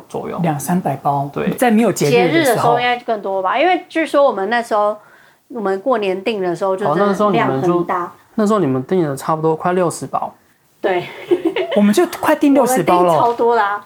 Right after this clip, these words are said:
Speaker 2: 但我只记得那段时间，就是我们一直逼我们那个同事说，
Speaker 3: 对。
Speaker 2: 到底好了没？
Speaker 3: 什么时候可以拿？
Speaker 2: 什么时候好？下礼拜就要
Speaker 3: 我们要过年了。
Speaker 2: 过年了。
Speaker 1: 哦，因为
Speaker 2: 这礼拜就要过-，
Speaker 3: 太多了。
Speaker 1: 你们订的量
Speaker 2: 放假了。
Speaker 1: 比较多，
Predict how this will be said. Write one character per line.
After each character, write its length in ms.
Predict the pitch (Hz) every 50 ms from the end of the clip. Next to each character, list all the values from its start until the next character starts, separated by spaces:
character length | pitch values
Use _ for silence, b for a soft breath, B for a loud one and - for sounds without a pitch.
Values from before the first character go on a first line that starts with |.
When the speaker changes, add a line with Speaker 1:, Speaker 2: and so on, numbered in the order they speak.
| - -
Speaker 2:
但 140 | - 311 311
我 140 | 277 254 269
只 160 | 262 233 190
记 180 | - - 262 226
得 120 | 196 185
那 160 | 190 240 233
段 180 | 208 240 214 202
时 200 | - - 165 156
间， 160 | 151 180 190
就 80 | 190 190
是 80 | 202
我 60 | 190
们 120 | 151 143 170
一 60 | 185
直 120 | 165 156 151
逼 200 | 143 - 185 185
我 160 | 190 185 160
们 120 | 135 135
那 60 | 151 165
个 120 | - 160
同 200 | 156 - - 151
事 160 | 143 - - 175
说， 140 | - 175
Speaker 3:
对。 60 | 180 -
Speaker 2:
到 80 | 233
底 80 | 226 185
好 140 | 175 - 175
了 120 | 160 165
没？ 160 | 180 180 165 160
Speaker 3:
什 120 | - 175
么 80 | 160 170
时 80 | 339
候 80 | - 302
可 120 | - 339
以 40 | 370
拿？ 80 | 349 -
Speaker 2:
什 80 | - 339
么 160 | 311 285 277
时 0 |
候 0 |
好？ 80 | 254
下 100 | 233 294
礼 120 | 254 220 220
拜 160 | - 277 262
就 160 | 247 277 247
要 160 | 254 269 254
Speaker 3:
我 60 | 214 190
们 80 | 320
要 160 | 330 359 370
过 220 | 359 359 381 359 330
年 180 | 294 262 226 277
了。 80 | 233
Speaker 2:
过 20 | 220 202
年 120 | 196 202 240
了。 260 | 165 160 156 143 - -
Speaker 1:
哦， 160 | - - - 220
因 120 | 247 269
为 160 | 285 302 285 226
Speaker 2:
这 80 | 320
礼 120 | 269 226 202
拜 140 | - 240 226
就 100 | 240 247
要 100 | 226 226
过-， 80 | 226 392
Speaker 3:
太 60 | 381
多 80 | -
了。 20 | 175
Speaker 1:
你 20 |
们 180 | 185 196 208 240
订 160 | 233 240 233
的 80 | 214 196
量 160 | 226 240 208
Speaker 2:
放 60 | 185
假 60 | 170 147
了。 220 | 123 135 - - -
Speaker 1:
比 80 | -
较 140 | 151 - 170
多， 420 | 214 226 - 180 170 165 160 165